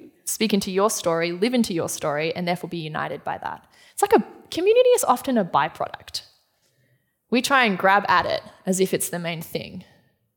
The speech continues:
but it's not. And what happened when Adam and Eve grabbed for something? It's a gift. We step into it.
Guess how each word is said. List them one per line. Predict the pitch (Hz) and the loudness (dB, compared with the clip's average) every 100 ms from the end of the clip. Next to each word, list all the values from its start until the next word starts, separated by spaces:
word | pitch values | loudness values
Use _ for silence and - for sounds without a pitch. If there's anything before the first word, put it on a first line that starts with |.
| _ _ _ _ | _ _ _ _
but | 208 | -10
it's | 214 - | -8 -4
not. | 254 190 - - | -2 -2 -6 -10
And | 214 226 | -4 -2
what | 262 | -2
happened | 277 269 240 | -2 0 0
when | 208 190 | 0 -2
Adam | 196 202 | -2 -2
and | 180 185 | -4 -6
Eve | 170 | -6
grabbed | - 175 165 | -2 0 0
for | - 175 | -6 -14
something? | - - 64 - - _ _ _ _ _ _ _ _ _ _ _ _ _ _ _ | -12 -12 -14 -16 -20 _ _ _ _ _ _ _ _ _ _ _ _ _ _ _
It's | 175 | -10
a | 170 | -8
gift. | 165 185 - - - _ _ _ _ _ _ _ - | -6 -6 -8 -18 -20 _ _ _ _ _ _ _ -8
We | 175 | -6
step | - 160 | -6 -8
into | - 175 - 156 | -6 -8 -6 -6
it. | 165 | -8